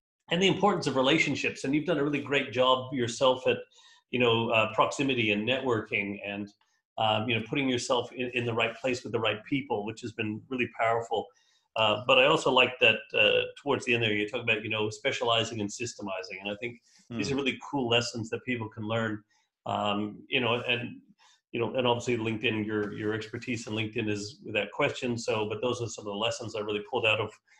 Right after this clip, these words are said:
Speaker 1: what you shared with us today, mate. So thank you so much,
Speaker 2: Thank you.
Speaker 1: Nathan, Nathaniel, for, uh, for sharing with us. Where, where can people get hold of you if they want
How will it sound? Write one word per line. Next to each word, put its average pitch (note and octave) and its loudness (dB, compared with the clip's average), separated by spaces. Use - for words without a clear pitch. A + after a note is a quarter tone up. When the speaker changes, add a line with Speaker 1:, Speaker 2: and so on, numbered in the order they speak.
Speaker 1:
what B2+ 0
you A#2+ -6
shared C#3+ 2
with B2+ 0
us A2+ -4
today, A#2 -2
mate. A#2+ -4
So B2 -2
thank E3+ -4
you A#2+ -6
so D3 -2
much, C#3 2
Speaker 2:
Thank - -10
you. G#2 -10
Speaker 1:
Nathan, B2+ 0
Nathaniel, B2+ -2
for, B2 0
uh, A2+ 4
for A#2 -8
sharing D3 -2
with A#2+ 2
us. A#2+ -6
Where, E3+ 2
where E3+ 2
can D#3 -6
people D3+ 0
get B2+ 2
hold C#3 4
of B2 4
you A2+ 0
if A2+ -8
they B2 2
want A#2+ 2